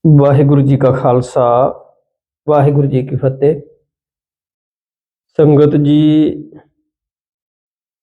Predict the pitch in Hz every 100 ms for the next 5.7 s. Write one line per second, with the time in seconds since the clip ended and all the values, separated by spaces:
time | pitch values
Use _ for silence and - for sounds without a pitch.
0 | _ _ _ _ _ _ _ _ 165 151
1 | 147 156 156 147 156 147 143 143 135 123
2 | 135 123 131 135 - 143 160 165 131 131
3 | - 139 131 135 135 135 123 120 123 117
4 | 120 139 - _ _ _ _ _ _ _
5 | _ 175 170 135 120 131 -